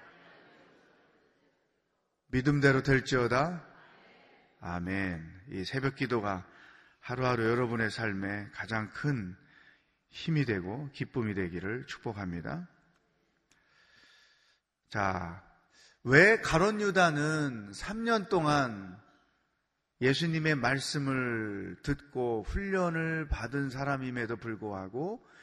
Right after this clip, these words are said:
예수님을 팔려고 생각했을까? 왜 가룟 유다는 스승을 팔려고 생각했을까?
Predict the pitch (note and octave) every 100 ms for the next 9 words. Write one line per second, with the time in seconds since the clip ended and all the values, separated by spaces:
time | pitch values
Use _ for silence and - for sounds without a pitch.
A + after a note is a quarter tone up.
0 | - - - C3 C3 C#3+ B2+ A#2+ D#3 -
1 | - A#3 A3+ F#3 F3+ F#3+ G3 G3 F#3 -
2 | D3+ A2 F2+ - - _ _ _ _ _
3 | _ _ _ _ _ _ _ _ _ _
4 | _ _ _ _ _ - C3+ E3+ - D#3+
5 | F#3+ F#3 E3+ E3 D3 E3 E3 C3+ G#2 A2
6 | _ _ _ _ _ _ _ _ - -
7 | G#3+ - G3+ F3 G3+ F3 A2 G2+ - _
8 | _ _ _ _ - - A#3 G#3+ D#3 D3+
9 | F3 D3+ B2 C#3+ - F#2 -